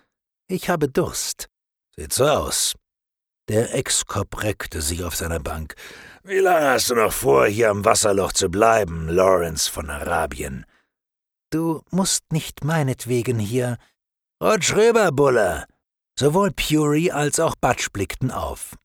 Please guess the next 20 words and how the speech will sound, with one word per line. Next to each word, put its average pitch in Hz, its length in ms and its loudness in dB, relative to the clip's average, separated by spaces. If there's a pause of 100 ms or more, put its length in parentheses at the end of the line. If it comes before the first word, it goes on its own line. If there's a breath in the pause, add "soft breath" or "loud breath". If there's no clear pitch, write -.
(140)
Vicious 160 680 0
war 147 240 0
aus 143 180 -2
dem 127 260 0
Nichts - 460 -2
am 117 260 -8
Tisch - 320 -2
aufgetaucht, 110 680 -6 (300)
und 127 160 -4
etwas 120 500 -2
war 110 100 -2
mit 101 180 -4
ihm 101 160 -4
nicht 98 260 -2
in 117 80 -2
Ordnung. 78 500 -6 (720)
Butch - 520 -2
runzelte 104 540 -2
die 98 140 -6
Stirn. 92 500 -4